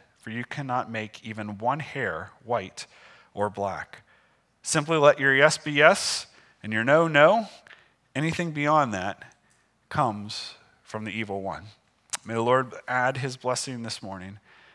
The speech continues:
to the reading of his word. Booker T. Washington describes meeting an ex-slave from Virginia in his book,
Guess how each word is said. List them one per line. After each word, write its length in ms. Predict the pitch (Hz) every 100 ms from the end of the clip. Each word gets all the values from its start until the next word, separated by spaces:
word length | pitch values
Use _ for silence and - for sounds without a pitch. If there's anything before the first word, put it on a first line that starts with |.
| _
to 100 | -
the 100 | 101
reading 220 | 104 104
of 100 | 101
his 180 | 98 95
word. 200 | 98 87 - _ _ _ _ - - - - - _ _ _ _ _ _ _ _ _ _ _ _
Booker 260 | - - 156
T. 280 | - 180
Washington 840 | 147 143 143 - 135 117 120 143 175 135 - - - - - - - -
describes 720 | 120 - - 139 151 147 127
meeting 420 | 143 147 143 143
an 540 | 110 - 117 120 117 - -
ex-slave 1160 | - - - - - - - 131 113 120 143
from 420 | 147 - - 135 127
Virginia 640 | 131 135 147 131 123 123
in 140 | 135 139
his 200 | 131 123
book, 420 | 131 139 -